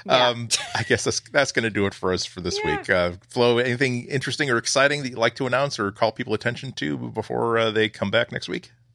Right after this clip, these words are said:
Speaker 1: Always go to my website, florence ion dot com, if you need any information about me. And now I have flowrights dot tech. And if you go
Speaker 2: Ooh.
Speaker 1: there, you can see, um, that's my recent works page. So you can see, like,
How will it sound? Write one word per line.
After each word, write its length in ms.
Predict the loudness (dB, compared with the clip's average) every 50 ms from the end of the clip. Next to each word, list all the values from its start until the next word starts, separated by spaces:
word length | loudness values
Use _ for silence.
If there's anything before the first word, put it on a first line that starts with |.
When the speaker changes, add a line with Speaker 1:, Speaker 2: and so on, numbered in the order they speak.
| _ _
Speaker 1:
Always 280 | 0 0 0 0 0
go 140 | 0 0 0
to 80 | 2 2
my 120 | 0 0
website, 520 | 2 0 0 -2 -2 -2 0 0 0 -2 -4
florence 340 | -8 -8 -8 -8 -6 -4
ion 200 | -4 -4 -4 -4
dot 200 | -4 -6 -6 -6
com, 280 | _ -10 -8 -6 -6 -6
if 140 | -8 -8 -10
you 80 | -10
need 160 | -10 -8 -8 -8
any 180 | -8 -6 -6
information 540 | -8 -8 -8 -10 -8 -8 -6 -6 -6 -8 -6
about 240 | -4 -2 -2 -2 -2
me. 220 | -4 -4 -4 -4
And 240 | -4 -4 -6 -6 -6
now 340 | -4 -4 -2 -2 -2 -4 -4
I 160 | -4 -6 -6
have 460 | -6 -8 -6 -4 -4 -4 -4 -6 -8 -12
flowrights 1040 | -20 -20 -20 -20 -20 -14 -10 -8 -6 -6 -6 -6 -6 -6 -8 -10 -10 -8 -10 -10 -6
dot 300 | -4 -6 -6 -6 _ -14
tech. 460 | -6 -2 0 0 0 _ -12 -20 -20 _ _ _ _ _ _ _ _ -14
And 80 | -14
if 140 | -14 -12 -14
you 60 | -10
go 140 | -6 -6 -4
Speaker 2:
Ooh. 40 | -4
Speaker 1:
there, 260 | -4 -4 -4 -4 -6
you 200 | -6 -8 -10 -12
can 180 | _ -14 -16 -12
see, 500 | -10 -10 -10 -10 -10 -10 -10 -10 -10 -12 -12
um, 260 | -12 -10 -10 -10 -12 -14
that's 200 | -16 -18 -16 _
my 80 | -12
recent 460 | -10 -10 -10 -12 -12 -14 -16 -14 _
works 260 | -14 -14 _ -18 -20 _ -20
page. 440 | _ -18 -18 -18 -16 _ -14 -14 -12
So 120 | -14 -16
you 60 | -20 _
can 160 | -20 -18 -18
see, 240 | -16 -16 -16 -16 -16
like, 180 | -18 -18 _